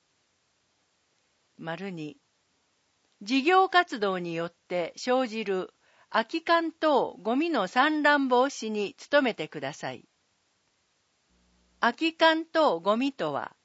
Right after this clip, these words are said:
空き缶、空き瓶、プラスチック等の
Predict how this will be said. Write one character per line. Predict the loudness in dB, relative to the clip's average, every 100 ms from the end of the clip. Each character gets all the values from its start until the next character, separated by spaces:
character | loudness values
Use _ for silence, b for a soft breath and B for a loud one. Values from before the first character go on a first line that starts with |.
| _ _ _ b b b
空 | -2
き | -2 -4
缶、 | 2 2 2 -6 -14 _ _ _ _
空 | 0 0
き | 0 -2
瓶、 | -2 -2 -4 -10 -18 _ _ _
プ | 0
ラ | 2 2
ス | -2
チ | -2 -4
ッ | -4 -4
ク | -6
等 | -2 0 0
の | -2 -6 -8